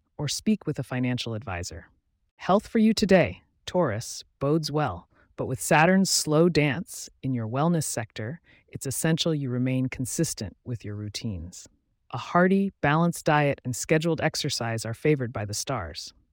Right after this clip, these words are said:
Your mental wellness can be maintained through meditation or creating art. Such activities are in tune with Venus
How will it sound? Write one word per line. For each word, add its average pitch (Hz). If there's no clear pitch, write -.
Your 147
mental 180
wellness 160
can 139
be 135
maintained 139
through 117
meditation 160
or 143
creating 139
art. -
Such -
activities 160
are 117
in 117
tune 160
with 113
Venus 135